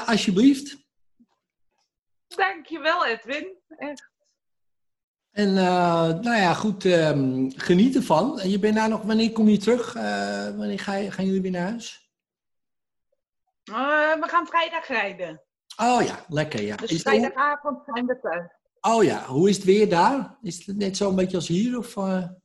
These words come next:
Speaker 2: Maar nu iets warmer. Het is, eh, rond de negenentwintig graden.
Speaker 1: Zo.
Speaker 2: Dus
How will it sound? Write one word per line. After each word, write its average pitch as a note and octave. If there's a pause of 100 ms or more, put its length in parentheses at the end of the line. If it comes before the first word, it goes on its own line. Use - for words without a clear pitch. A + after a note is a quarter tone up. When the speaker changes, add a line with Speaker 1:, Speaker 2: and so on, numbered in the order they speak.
(1200)
Speaker 2:
Maar F4
nu F4+
iets F#4+
warmer. G3+ (260)
Het B3
is, -
eh, C4+
rond C4+
de D#4
negenentwintig C#4
graden. F3+ (260)
Speaker 1:
Zo. C#3+
Speaker 2:
Dus -